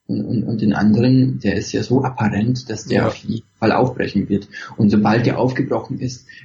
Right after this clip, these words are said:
Speaker 1: lässt, glaub ich, wird er sich nicht dezimieren lassen. Und das liegt an einer ganz einfachen, ja, Formel eigentlich, die ich immer wieder ganz gerne,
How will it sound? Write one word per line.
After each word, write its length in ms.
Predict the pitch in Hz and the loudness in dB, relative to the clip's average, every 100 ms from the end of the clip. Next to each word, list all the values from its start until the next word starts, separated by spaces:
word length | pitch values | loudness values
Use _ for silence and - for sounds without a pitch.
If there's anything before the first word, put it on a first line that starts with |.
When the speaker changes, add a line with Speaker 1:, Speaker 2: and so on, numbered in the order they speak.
| - | -16
Speaker 1:
lässt, 580 | 98 104 120 113 - - | -8 0 0 -2 -10 -12
glaub 220 | - 107 | -4 -2
ich, 220 | 120 - - | -2 -6 -6
wird 200 | 117 139 | -2 0
er 60 | |
sich 200 | 131 127 | 0 0
nicht 480 | 117 131 143 - - | 2 4 2 -2 -4
dezimieren 600 | 135 127 131 135 156 151 | 0 2 2 2 4 4
lassen. 540 | 107 107 - 135 143 151 - - | 2 -2 -6 -2 -2 -4 -14 -6
Und 80 | |
das 140 | 120 113 | -6 -2
liegt 180 | 127 - | -4 -4
an 160 | 120 | -2
einer 140 | 117 113 | 0 2
ganz 380 | 110 143 175 - | 2 2 2 2
einfachen, 1000 | 127 139 - 127 131 120 120 117 117 - _ - | 2 2 0 -2 0 -2 -4 -10 -10 -16 _ -4
ja, 280 | 123 127 113 | 0 2 0
Formel 640 | - - 117 151 143 113 | -4 -6 -4 -2 0 -2
eigentlich, 540 | - 104 - - 123 127 | -2 -4 -4 -6 -6 -2
die 140 | 135 | 2
ich 160 | 131 131 | 2 4
immer 180 | 143 131 | 4 6
wieder 160 | 127 | 4
ganz 220 | 123 123 | 4 -2
gerne, 320 | - 123 117 | -4 -6 -6